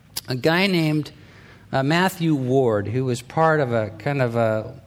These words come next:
groundbreaking, uh, Christian music group called the Second Chapter of Acts about a thousand years ago. This was before there was such a thing as Christian contemporary or Christian rock music.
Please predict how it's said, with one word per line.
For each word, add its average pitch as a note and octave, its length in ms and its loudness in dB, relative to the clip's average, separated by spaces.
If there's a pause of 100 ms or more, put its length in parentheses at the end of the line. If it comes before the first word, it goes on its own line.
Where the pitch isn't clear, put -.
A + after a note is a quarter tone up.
(200)
groundbreaking, D3 1080 0 (640)
uh, A#2+ 220 2
Christian C3+ 640 -2
music D3 320 0
group B2 240 0
called A#2 220 -4
the A2+ 80 -4
Second C#3 400 -4
Chapter C#3 460 -2
of B2 100 0
Acts A#2 580 0
about A#2+ 240 2
a A#2 40 2
thousand B2+ 580 0
years B2 340 -2
ago. G#2 440 -4 (340)
This E3+ 180 0
was F#3+ 160 0
before D#3 540 2
there C3+ 140 0
was D3+ 280 2
such D3+ 300 -2
a C#3 40 -2
thing C3+ 420 -2 (420)
as - 140 -2
Christian C3+ 480 -2
contemporary B2+ 840 0
or B2 340 -2 (180)
Christian C#3+ 460 -2
rock C3+ 380 2
music. A2+ 580 -6